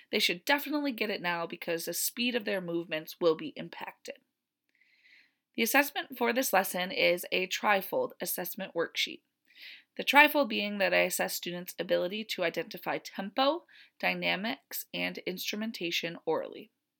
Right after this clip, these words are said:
I don't assess all three things at the same time, but I do use the same worksheet. That worksheet is also available on our website,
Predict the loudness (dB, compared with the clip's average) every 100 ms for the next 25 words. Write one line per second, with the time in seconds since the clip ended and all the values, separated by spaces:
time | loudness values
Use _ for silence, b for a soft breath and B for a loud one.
0 | _ B B B B B 2 4 4 4
1 | 4 4 4 0 -2 -6 -2 -4 -4 -8
2 | -6 -6 -4 -4 -6 -6 -2 -2 -2 -8
3 | B B B -4 2 2 2 0 -2 -2
4 | -2 -2 -4 -4 -4 -4 -8 -6 -6 -8
5 | _ _ _ _ _ _ _ b b 8
6 | 8 4 0 0 0 -2 2 2 2 0
7 | 2 2 2 2 0 -2 0 0 0 0
8 | -2